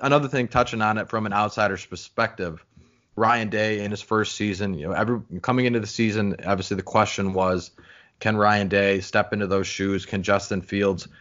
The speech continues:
take over? Is he really, a, you know, a, a star the way he was coming out of high school with his recruiting? And so far, it seems to be, at least from our perspective, that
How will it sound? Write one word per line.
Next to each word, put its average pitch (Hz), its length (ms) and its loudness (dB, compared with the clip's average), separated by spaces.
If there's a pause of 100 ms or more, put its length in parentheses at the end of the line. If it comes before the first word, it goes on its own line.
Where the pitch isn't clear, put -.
(100)
take 110 260 2
over? 104 300 4
Is 98 180 2
he 101 140 0
really, 101 300 4
a, 95 80 4
you 85 140 -4
know, 87 280 -2
a, - 300 -2
a 95 100 0
star 98 500 6
the 90 100 -2
way 98 360 2
he 98 160 -4
was 95 260 2
coming 98 260 -2
out 92 140 4
of 90 80 -4
high 101 160 0
school 95 320 -2
with 82 140 -6
his 90 180 -6
recruiting? 110 500 2 (400)
And 104 140 -2
so 127 220 4
far, 123 500 4
it 101 180 -6
seems 127 500 -4
to 123 120 -2
be, 117 240 6
at 101 140 6
least 113 200 0
from 95 300 -2
our 110 160 6
perspective, 110 720 -2
that 101 360 0